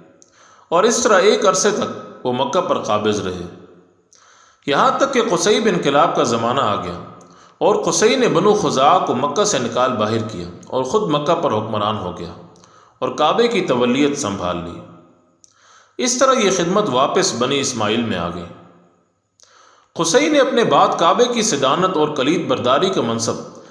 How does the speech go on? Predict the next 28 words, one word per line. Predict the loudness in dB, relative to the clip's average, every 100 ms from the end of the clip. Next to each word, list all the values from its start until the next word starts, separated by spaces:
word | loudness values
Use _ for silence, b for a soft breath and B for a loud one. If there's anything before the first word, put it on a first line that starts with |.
| B
اپنے | -6 -2 0 2
بڑے | 4 4
بیٹے | 2 0 -2 -2
عبدالدار | -4 -2 0 2 2 2
کے | 0
حوالے | 0 0 0 -4
کر | -6
دیا۔ | -8 -12 -14 -20 -20 _ _ _ _ _ b b b b b
اس | -4 0
طرح | 2 2
بنو | 2 4 4
عبدالدار | 4 2 4 4
میں | 4 2
یہ | 2 0
منصب | -2 -2 -2
چلتا | -2 -2 0
ہوا | 0 0 -6 -10 B B -4
ابو | 0 0 2
طلحہ | 2 2 0
کے | -2
پوتے | -2 -2 -4 -6 -12 B B -4
حضرت | 2 2 4
عثمان | 2 0 2 2 2
بن | 0 0
طلحہ | 0 0 -2
کے | 0
پاس | 0 0
آ | -2